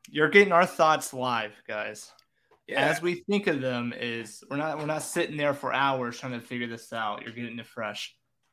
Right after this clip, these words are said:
Speaker 2: You know what we have been doing for hours, though? Uh, sitting back and resting on our laurels and thinking about how good we were last week and how good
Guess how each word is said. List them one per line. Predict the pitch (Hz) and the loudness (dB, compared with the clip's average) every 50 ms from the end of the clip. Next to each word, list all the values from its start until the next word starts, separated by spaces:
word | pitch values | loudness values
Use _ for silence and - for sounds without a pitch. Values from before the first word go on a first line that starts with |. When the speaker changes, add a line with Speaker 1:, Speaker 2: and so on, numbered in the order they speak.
| - - - _ _ _ _ _ _ _ _ _ | -20 -20 -20 _ _ _ _ _ _ _ _ _
Speaker 2:
You | - 156 165 | -8 -4 0
know | 190 214 226 | 2 4 6
what | 226 202 185 | 6 6 4
we | 190 180 | 2 2
have | 165 175 190 202 190 | 4 4 2 2 2
been | 175 165 143 | 0 -6 -6
doing | 135 135 131 127 123 | -6 -6 -6 -6 -8
for | - 135 127 | -8 -6 -4
hours, | 120 120 113 120 127 - | -4 -4 -6 -8 -10 -10
though? | - 120 120 117 135 123 - - | -8 -8 -6 -6 -8 -8 -10 -8
Uh, | - 151 151 156 156 | -4 -2 0 0 0
sitting | 147 - - 247 247 240 196 | 0 0 -2 -2 0 2 6
back | 202 202 208 202 196 185 | 8 8 8 6 4 2
and | 156 147 | -2 0
resting | 156 165 160 - - 165 | 0 0 0 -2 -4 -4
on | 156 151 | -4 -4
our | 151 147 143 | -4 -4 -4
laurels | 143 147 151 160 156 143 139 131 | -4 -4 -2 -2 -2 -2 -4 -6
and | 135 135 | -10 -10
thinking | - 139 139 139 147 | -8 -8 -6 -6 -6
about | 131 135 135 135 | -2 0 0 2
how | 139 180 220 233 | 4 6 6 6
good | 143 135 135 175 190 208 202 | 4 2 0 4 4 6 6
we | 190 180 | 4 4
were | 170 160 160 156 147 | 2 2 2 0 2
last | 143 139 143 147 143 143 - - | 4 4 4 4 2 0 -2 -6
week | 135 127 127 127 - - - - | -6 -4 -6 -6 -8 -12 -12 -8
and | 143 151 | -4 -4
how | 165 160 | -4 -4
good | 139 131 147 156 | -4 -4 -4 -2